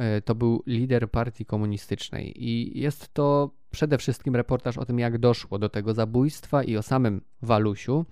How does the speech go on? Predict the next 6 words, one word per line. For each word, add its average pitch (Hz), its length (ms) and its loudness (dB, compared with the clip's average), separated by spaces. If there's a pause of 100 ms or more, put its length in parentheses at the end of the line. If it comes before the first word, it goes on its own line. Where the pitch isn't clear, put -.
(360)
Cezary 110 320 2
Łazarewicz 107 480 0
bardzo 104 520 -2 (560)
dobrze 113 360 2
go 98 120 -6
tam, 98 280 -6